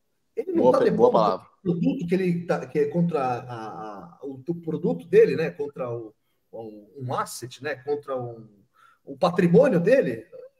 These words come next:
Speaker 1: não entendo muito bem essa forçada de barra, né? Porque eu, na minha visão, ele só tem a perder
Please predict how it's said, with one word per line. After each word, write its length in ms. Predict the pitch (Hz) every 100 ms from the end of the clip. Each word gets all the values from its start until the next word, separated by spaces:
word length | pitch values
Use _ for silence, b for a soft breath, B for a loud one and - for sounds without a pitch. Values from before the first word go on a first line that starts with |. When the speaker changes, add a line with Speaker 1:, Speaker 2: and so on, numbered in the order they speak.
| _
Speaker 1:
não 60 | 330
entendo 300 | - 202 170
muito 220 | 165 170
bem 260 | 165 160 - _
essa 440 | 160 170 180 151 - _ _ _
forçada 520 | 185 170 - 170 165
de 100 | 165
barra, 500 | 151 135 117 107 - _ _ _
né? 180 | 147 131
Porque 300 | _ _ 175
eu, 80 | - 175 165
na 140 | 156
minha 240 | 160 247
visão, 400 | 240 185 131 143
ele 80 | 196
só 140 | - -
tem 140 | 285
a 60 | 277
perder 640 | 339 349 190 175 175